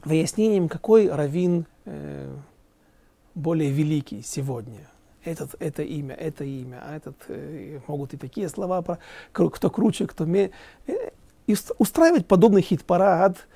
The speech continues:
э, не является, э, хорошим делом, потому что здесь очень легко можно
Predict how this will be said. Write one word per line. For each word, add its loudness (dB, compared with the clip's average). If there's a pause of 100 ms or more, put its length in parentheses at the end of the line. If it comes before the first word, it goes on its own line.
(300)
э, -8
не 6
является, 4
э, -4
хорошим 0
делом, -2
потому -8
что -4
здесь -8
очень -2
легко 2
можно 0